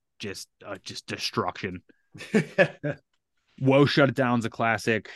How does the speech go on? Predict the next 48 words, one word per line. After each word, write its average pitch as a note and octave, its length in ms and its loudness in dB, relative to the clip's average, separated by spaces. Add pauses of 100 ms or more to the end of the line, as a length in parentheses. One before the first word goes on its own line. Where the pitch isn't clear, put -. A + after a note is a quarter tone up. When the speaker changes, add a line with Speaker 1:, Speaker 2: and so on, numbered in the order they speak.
(140)
Speaker 1:
I've A2+ 220 2
Given B2+ 260 4
Up B2 160 0
on A2+ 160 0
You A2+ 240 4
was A#2 360 -2
a G2 40 -4
ringtone A#2 480 2
I A#2 80 2
had A#2+ 240 2
for B2+ 120 -2
years. B2+ 460 2 (300)
Like, G#3 180 4
Speaker 2:
<laughs> A2+ 280 2
Speaker 1:
years. B2 560 6
Speaker 2:
When F3 140 6
you D#3+ 80 6
can E3+ 120 6
make D#3 160 4
your D#3 160 2
own D3 120 4
ringtones? D3+ 500 0 (160)
Speaker 1:
Years, B2+ 720 6
Scott. G#2 420 0
Speaker 2:
Yeah. G2+ 120 0
Speaker 1:
Yeah. F#2+ 280 0 (100)
Just A#2+ 280 0
Speaker 2:
Yeah. C3 80 -10
Speaker 1:
playing C3+ 160 2
out A#2 100 8
of A2+ 60 4
my A2 100 4
pocket. G#2 420 0
I've G2+ 220 -2
given G#2 240 0
up G#2 160 0
on A2 160 4
you. G#2+ 160 0
Oh, G2+ 200 -4
my - 160 -16 (100)
God. F2 320 -10
Just, E2 100 -20 (300)
Speaker 2:
Yeah. C#3 100 -6
Speaker 1:
I C#3 60 -2
was A#2+ 120 0
a G#2+ 60 -4
different F#2+ 400 -6
dude. G2 320 -4